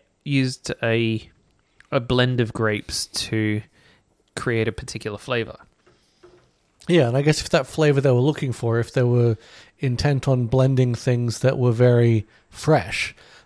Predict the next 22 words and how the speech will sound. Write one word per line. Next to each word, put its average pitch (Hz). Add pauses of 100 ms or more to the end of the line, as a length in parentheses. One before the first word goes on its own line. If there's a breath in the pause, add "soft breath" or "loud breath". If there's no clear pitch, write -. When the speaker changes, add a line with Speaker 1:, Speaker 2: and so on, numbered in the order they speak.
Speaker 2:
they've 127
certainly 131
achieved 196
it, 110
because 131
you 135
Speaker 1:
Hmm. 196
Speaker 2:
could 139 (480 soft breath)
make 135
this 135
off -
a 139
Riesling 143
grape 117
and 131
you 127
would 127
undoubtedly 123
end 120
up 131
with 131
something 123